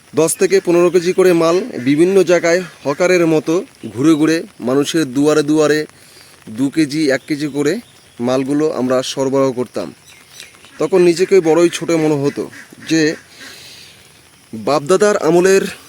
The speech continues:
যে ধান, পাট, গম এইসব ছেড়ে দিয়ে আমি যে চাষটা শুরু করলাম, সেটা সত্যিই কি ভালো দিক, ভালোভাবে শুরু করলাম না খারাপভাবে শুরু করলাম? যখন দিন শেষে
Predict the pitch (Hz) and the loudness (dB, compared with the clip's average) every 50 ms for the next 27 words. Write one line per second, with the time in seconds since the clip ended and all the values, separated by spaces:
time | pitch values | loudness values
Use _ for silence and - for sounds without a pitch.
0 | - - - - 127 123 147 165 156 135 120 156 160 165 170 170 170 165 - - | -20 -18 -12 -10 -4 0 0 0 0 0 -2 0 0 2 2 2 0 -2 -2 0
1 | 151 156 160 165 160 143 120 147 147 151 147 139 143 156 156 - - - - - | 0 2 2 2 0 0 0 2 2 4 4 2 2 0 -4 -10 -20 -8 -2 0
2 | 156 160 - - 190 180 - - - 170 165 180 160 175 165 143 135 165 220 247 | 0 2 2 2 0 0 0 -2 0 0 2 2 2 4 4 4 4 2 0 -4
3 | _ _ _ _ _ _ _ - - - - - - - - - - - _ _ | _ _ _ _ _ _ _ -20 -20 -20 -20 -20 -20 -20 -20 -20 -20 -20 _ _
4 | _ _ _ - - _ _ - - _ _ _ - 131 156 180 185 160 180 185 | _ _ _ -20 -20 _ _ -20 -20 _ _ _ -4 0 2 2 2 2 2 0
5 | - - 151 156 - - 185 170 - - 160 175 151 175 175 170 160 123 110 110 | 2 0 -2 -2 0 -2 -2 -2 0 0 0 0 2 2 2 2 2 2 0 -4
6 | - - 143 139 147 139 - - 135 - - 180 175 175 - - 180 156 143 - | -6 -6 -2 -2 -2 -2 0 -2 -4 0 0 0 0 0 0 -4 -4 -4 -6 -8
7 | - - - 117 104 110 127 139 151 160 147 165 165 151 - - - - - - | -12 -14 -14 -12 -8 -4 0 2 2 4 4 4 4 2 0 -4 -14 -14 -14 -14
8 | - - 107 110 131 147 156 160 160 165 - - - 156 170 - 185 185 190 190 | -14 -12 -8 -4 -2 0 2 2 2 0 -2 0 -2 -2 0 2 2 2 2 0
9 | 156 110 - - - - - - 131 143 143 131 135 - - - - - - - | -2 -4 -6 -12 -20 -18 -10 -6 -2 -2 -2 -2 -4 -8 -14 -20 -20 -20 -20 -10
10 | - 151 160 156 131 135 156 151 143 151 139 - 143 143 123 123 113 107 98 80 | -6 -4 -2 -2 -2 -2 -2 -2 -2 -2 -4 -4 -6 -8 -6 -6 -6 -6 -6 -8
11 | 64 - _ _ - _ _ _ _ - - - - - - - - - - - | -12 -16 _ _ -20 _ _ _ _ -20 -20 -20 -20 -20 -20 -20 -20 -20 -20 -20
12 | - - - - - - - - - - _ _ - - - 123 156 175 - 202 | -20 -20 -20 -20 -20 -20 -20 -20 -20 -20 _ _ -20 -20 -6 -2 -2 0 2 2
13 | 196 190 214 - - - - 160 135 127 165 175 190 190 - 214 202 - 196 190 | 2 2 0 -2 -6 -10 -12 -8 -4 -2 0 0 0 0 0 0 0 0 0 -2
14 | 202 | -2